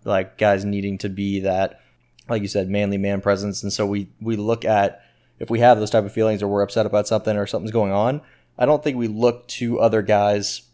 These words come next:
even if they're our closest friends, to air out those type of feelings and things that we have going on, because we still think, however close we are, that a small part of them is still thinking the way that, like, public perception is, which is like,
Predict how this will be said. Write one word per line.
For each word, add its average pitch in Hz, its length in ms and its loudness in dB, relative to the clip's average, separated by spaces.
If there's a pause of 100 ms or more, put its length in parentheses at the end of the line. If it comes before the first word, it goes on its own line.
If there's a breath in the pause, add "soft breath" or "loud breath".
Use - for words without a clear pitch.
(160)
even 113 460 -2
if 117 120 -4
they're 113 140 4
our 101 100 4
closest 101 340 -4
friends, 113 480 -2
to 101 540 -4
air 107 240 4
out 107 340 4
those 117 180 -4
type 120 260 -2
of 117 360 -8 (180)
feelings 117 560 -2
and 98 100 -8
things 110 140 -2
that 104 60 -6
we 104 40 -2
have 101 120 0
going 101 180 -2
on, 151 260 0
because 113 320 -2
we 120 400 -2
still 117 300 -2
think, 113 440 -2 (160)
however 143 320 6
close 117 280 0
we 101 100 -2
are, 98 360 4 (360 soft breath)
that 113 140 2
a 104 60 2
small 127 340 4
part 110 180 6
of 104 80 4
them 104 160 0
is 98 120 -4
still 101 200 -2
thinking 104 480 -4
the 98 100 -2
way 98 220 -2
that, 90 180 -6
like, 92 220 -6
public 101 320 -4
perception 120 420 -2
is, 127 200 0
which 104 140 -6
is 98 100 -8
like, 101 320 -2